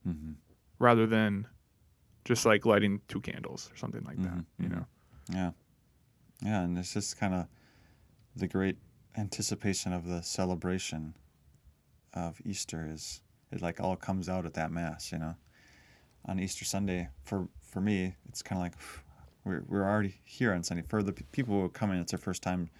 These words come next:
Speaker 1: coming to mass, uh, for Easter, it's a beautiful thing, but there's something special about starting in the dark and ending in the light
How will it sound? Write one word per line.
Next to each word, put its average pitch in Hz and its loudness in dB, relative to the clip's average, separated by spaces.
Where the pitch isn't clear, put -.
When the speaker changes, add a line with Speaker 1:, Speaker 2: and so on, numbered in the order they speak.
Speaker 1:
coming 85 -4
to 80 -6
mass, 87 -4
uh, 80 -8
for - -6
Easter, 104 -2
it's - -8
a 90 0
beautiful 85 -4
thing, 90 -4
but 85 -2
there's 92 -4
something 107 0
special - -2
about 85 -2
starting 98 2
in 90 2
the 87 0
dark - 0
and 92 0
ending 92 0
in 85 0
the 82 -2
light 85 0